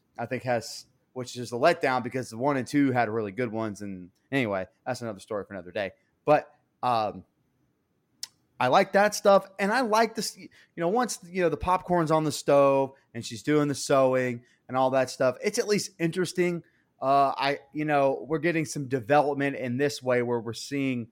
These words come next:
you know, whatever's inside the house or whatever she sees inside the house is, you know, coming to get her because it grabs her. And that's a genuinely terrifying moment within the movie. Um, y-,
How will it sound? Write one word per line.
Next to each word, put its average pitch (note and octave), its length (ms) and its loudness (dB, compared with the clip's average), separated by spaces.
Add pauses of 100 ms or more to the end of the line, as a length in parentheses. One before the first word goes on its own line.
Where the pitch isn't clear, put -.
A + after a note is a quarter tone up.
(300)
you C3 100 -8
know, A#2+ 140 0
whatever's C3+ 580 4
inside B2+ 460 0
the A#2 80 -4
house A#2+ 460 2
or B2 100 -6
whatever B2+ 240 -2
she C3+ 220 -6
sees C#3 580 -4 (300)
inside A#2 360 -4
the A2 80 -8
house A2+ 360 -2
is, - 200 -14
you C3 120 -10
know, G#2 240 -4 (260)
coming C#3 200 -2
to A#2+ 40 -6
get C#3 220 0
her B2+ 60 -2
because A#2+ 320 -8
it A2+ 40 -8
grabs C3 540 0
her. G#2 240 -2 (240)
And B2 120 -6
that's F#3 220 2
a G#3 60 0
genuinely C#3 580 0
terrifying C3 580 0
moment B2 440 -2 (260)
within B2+ 280 -6
the A#2 60 -4
movie. A#2+ 500 -2 (420)
Um, G#2 500 0 (240)
y-, C3 240 -8